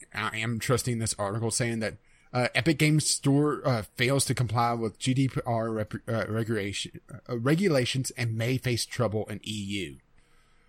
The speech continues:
Uh, if you are located in the E U or the Epic Games entities, uh, located in the E U pro-,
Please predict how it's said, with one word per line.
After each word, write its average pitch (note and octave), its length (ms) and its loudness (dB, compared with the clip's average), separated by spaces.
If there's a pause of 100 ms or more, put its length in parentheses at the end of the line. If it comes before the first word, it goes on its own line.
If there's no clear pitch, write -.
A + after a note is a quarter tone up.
(140)
Uh, C3 640 6
if C#3+ 220 -2
you D3 160 6
are C3+ 240 4
located E3+ 400 4
in D3 80 -4
the C#3+ 80 2
E - 20 6
U D3+ 300 6
or A#2 160 2
the G#2 180 -8
Epic B2 240 -2
Games A#2 280 -2
entities, C#3 480 2
uh, A#2+ 160 4
located A#2 460 2
in G#2 60 -4
the B2 100 -4
E A#2+ 40 0
U A#2+ 220 2
pro-, A#2 320 -4